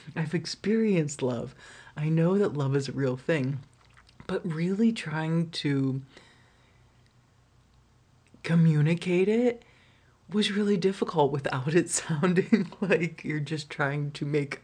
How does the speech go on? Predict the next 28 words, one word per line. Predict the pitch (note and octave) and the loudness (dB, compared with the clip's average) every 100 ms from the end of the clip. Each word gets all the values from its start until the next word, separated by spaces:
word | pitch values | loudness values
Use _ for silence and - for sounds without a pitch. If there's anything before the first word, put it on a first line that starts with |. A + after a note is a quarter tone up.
| - | -8
a | |
relationship | C3+ C#3+ C3+ C#3 - D3 - C3 C3 C#3+ | 0 0 0 -2 -2 -4 0 0 -2 -4
more | C3 | -4
comfortable | B2+ C3 D3 - C3+ B2 A#2 | -2 -2 -2 -6 -4 -4 -2
with | C#3 | -4
someone | - B2 D#3+ E3 D#3+ | -4 -2 0 0 -4
<laughs> | |
so, | - - D#3+ | -4 -4 4
like, | E3 D3 C3 | 4 4 2
everybody | B2+ C#3+ - C#3 | -2 -2 -2 -4
can | C3 C#3+ | -4 -4
be | C3+ | -4
happy. | C#3 C3 B2+ C#3 | -2 -4 -4 -4
Yeah, | F3+ F3 | 0 0
it | |
was | F3 | -2
fucking | F3 - G3+ - C#3 | -8 -6 -6 -4 -4
weird. | B2 A#2 C#3+ - - - - - - _ _ | -4 -4 -6 -10 -20 -20 -20 -20 -20 _ _
Um, | D#3+ D3 A2+ G2+ E2 C3+ - - - _ _ _ _ _ _ _ - - - - | -8 -6 -6 -10 -12 -14 -18 -20 -20 _ _ _ _ _ _ _ -20 -20 -12 -4
but | D3+ | 2
then, | A3+ C4 G3 C#3+ D3+ - - _ - E3 C#3+ - | 6 8 6 4 0 -2 -12 _ -12 -10 -10 -12
<clears throat> | - - - - - - | -20 -20 -20 -20 -18 -12
this | E3 | -4
is | G3+ | -4
just | F3+ E3 | -4 -4
gonna | D#3+ | -4
be, | C#3+ | -2
like, | C#3 C3+ | -2 -2